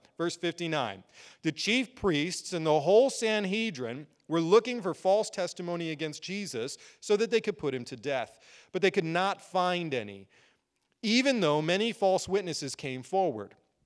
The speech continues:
Finally, two who came forward stated,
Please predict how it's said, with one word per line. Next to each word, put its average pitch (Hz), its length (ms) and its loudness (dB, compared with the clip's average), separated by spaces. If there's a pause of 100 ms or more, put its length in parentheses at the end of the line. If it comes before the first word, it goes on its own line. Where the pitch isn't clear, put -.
(460)
Finally, 131 640 0 (340)
two 202 520 4
who 156 100 -2
came 190 320 -2
forward 160 540 4
stated, 151 580 0